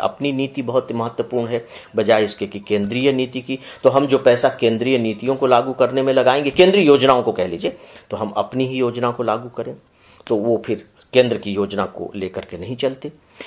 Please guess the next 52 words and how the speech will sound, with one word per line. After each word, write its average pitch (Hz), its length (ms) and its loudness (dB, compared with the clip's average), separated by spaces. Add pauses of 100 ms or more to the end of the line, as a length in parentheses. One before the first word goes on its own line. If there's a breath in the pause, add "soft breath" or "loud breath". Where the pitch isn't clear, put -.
(160 loud breath)
फिर 180 120 8
उनको 196 280 6
ये 165 120 6
भी 170 120 6
लगता 175 280 4
है 180 80 6
कि 175 100 -4
ठीक 165 220 0
है, 165 60 6
केंद्र 143 280 4
की 143 140 -4
योजना, 139 240 4
मान 135 160 2
लीजिए 135 180 2
कि 131 60 -4
प्रधानमंत्री 120 560 2
आवास 104 400 4
योजना 80 280 -8
है, - 160 -18 (500 loud breath)
तो - 60 8
एक 220 180 6
राज्य 165 380 6
है, 151 140 6
मान 135 140 4
लीजिए 120 160 2
कि 120 120 -10
केरल 95 380 0
है, - 300 -20 (480)
मैं 117 120 2
ये 117 160 2
नहीं 151 100 0
कह 143 100 2
रहा 131 80 6
हूं 123 80 -2
कि 123 60 -8
केरल 110 280 2
लागू 104 240 2
कर 104 200 0
रहा 98 140 0
है 107 60 0
या 107 80 4
नहीं 92 140 -4
कर 90 140 -4
रहा 92 100 -2
है, 95 60 0
इसको 117 180 -4
इस 113 140 -6
रूप 120 140 -4
में 113 120 0
बिल्कुल 110 260 -2
मत 98 200 -4
लीजिएगा। - 380 -16